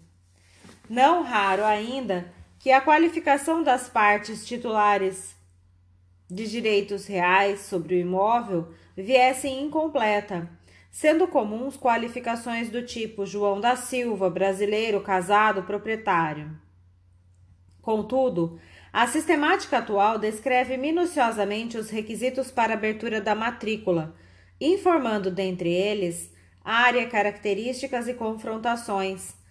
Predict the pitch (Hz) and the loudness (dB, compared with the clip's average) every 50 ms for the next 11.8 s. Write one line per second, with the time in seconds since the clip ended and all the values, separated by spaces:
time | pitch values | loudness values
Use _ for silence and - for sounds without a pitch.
0 | _ - - - _ - 262 262 254 269 269 285 302 294 - - 240 254 247 202 | _ -20 -20 -20 _ 2 4 6 8 8 6 6 4 2 -2 -2 0 0 0 0
1 | 214 220 220 214 208 202 190 190 202 220 214 220 208 208 208 208 208 208 - - | 0 -2 -2 -2 -2 -2 -2 -2 -2 -4 -2 0 0 2 2 0 -2 -4 -10 -20
2 | _ _ _ _ 180 180 196 196 214 208 196 185 185 180 180 185 185 202 254 247 | _ _ _ _ -6 -6 -4 -4 -2 -4 -2 -2 -2 -4 -4 -4 -4 -4 -6 -2
3 | - 226 190 185 190 196 190 - 202 196 - - _ _ _ _ _ - 247 254 | 2 2 4 4 4 2 0 -4 -10 -12 -14 -16 _ _ _ _ _ 2 2 4
4 | 277 285 285 285 - 269 277 277 302 277 269 277 285 269 262 277 254 233 233 233 | 4 2 2 2 2 2 4 4 2 0 0 0 -2 -2 0 0 0 0 0 -2
5 | 233 233 247 269 262 - - 233 214 220 220 226 226 - 233 226 226 - - - | -2 -2 -2 -2 -2 -2 0 2 2 4 2 0 -2 -8 -10 -10 -10 -12 -8 -6
6 | 185 165 156 151 - - 160 156 156 156 - _ _ _ _ _ _ _ _ _ | -4 -4 -4 -4 -8 -10 -12 -12 -12 -14 -16 _ _ _ _ _ _ _ _ _
7 | _ _ _ - 214 240 254 254 247 208 208 - - 226 226 233 226 208 190 175 | _ _ _ 0 2 2 4 4 0 -4 -2 -2 0 4 4 6 4 4 2 0
8 | 165 165 - - 214 226 233 233 240 247 240 - 269 277 285 269 277 285 - 302 | -4 -6 -8 -12 -12 -10 -8 -8 -8 -6 0 2 2 4 4 2 0 -2 0 2
9 | 269 262 269 269 285 269 - - - 311 381 381 - 330 269 277 277 285 277 277 | 2 2 2 2 0 -2 -2 -2 -2 -4 -4 -2 0 0 0 0 0 0 -2 -2
10 | - 277 240 226 240 240 226 202 214 214 220 226 233 220 202 202 196 196 196 - | -2 -4 -4 -4 -4 -4 -4 0 2 4 4 4 4 2 0 -4 -4 -4 -4 -2
11 | 202 202 202 196 185 208 202 202 196 196 175 170 175 170 - - | -2 -2 0 2 4 4 6 6 6 4 2 0 -6 -8 -10 -16